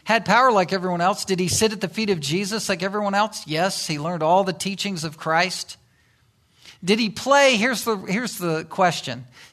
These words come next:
Did Judas play a role in terms of God's will and purposes working out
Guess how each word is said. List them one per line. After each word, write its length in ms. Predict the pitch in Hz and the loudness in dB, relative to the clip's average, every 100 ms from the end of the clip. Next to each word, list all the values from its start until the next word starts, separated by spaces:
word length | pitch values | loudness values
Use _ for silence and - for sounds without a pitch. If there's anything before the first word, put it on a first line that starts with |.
| 175 | 2
Did 300 | 185 202 160 | 4 4 0
Judas 520 | 147 214 277 285 262 | -2 -2 0 -2 -4
play 420 | - 233 233 240 214 | -4 2 4 4 2
a 120 | 185 | -2
role 560 | 165 180 196 202 202 | 0 2 4 4 2
in 180 | 190 175 | -2 -4
terms 400 | 147 190 190 175 | -2 -2 0 -2
of 160 | 170 139 | -4 0
God's 400 | 165 185 190 156 | 4 6 4 2
will 380 | 151 185 202 190 | -2 0 2 0
and 160 | 156 | -2
purposes 720 | 170 180 180 156 156 147 147 - - - | -4 -4 -2 -4 -4 -6 -8 -10 -16 -8
working 440 | 156 196 196 196 | -2 -2 0 0
out 380 | 165 151 156 - | 2 4 2 -2